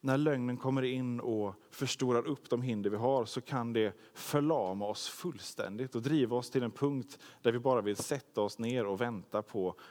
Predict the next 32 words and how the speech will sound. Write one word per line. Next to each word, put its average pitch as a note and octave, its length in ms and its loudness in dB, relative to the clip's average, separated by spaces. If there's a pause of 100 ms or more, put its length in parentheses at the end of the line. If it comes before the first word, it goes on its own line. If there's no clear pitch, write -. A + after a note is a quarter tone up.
att - 200 -2
allt F#2+ 380 -2
tar F#2 120 -8
slut. - 600 -10 (1800)
Och - 340 -2
jag C3 80 4
tror F3 240 4
att D3+ 80 2
vi C#3+ 80 2
har C#3+ 60 4
sett C#3+ 280 -2
exempel C#3 680 0
på D#3+ 140 2
det D#3+ 80 2
här. A2+ 320 4 (580)
Och - 60 -4
det C3 60 8
här D3 60 6
är C#3 40 0
bara D3+ 100 2
ett C#3+ 200 -2
exempel, A2 460 2
men C3 140 2
under, B2+ 440 4 (260)
eh, A#2 360 -10 (200)
den C3+ 180 -4
här C3+ 80 4
pandemin C3+ 440 2
så C3 140 -4
har B2+ 260 -2 (260)
konspirationsteorierna A#2 1400 -2
flödat C3 840 -4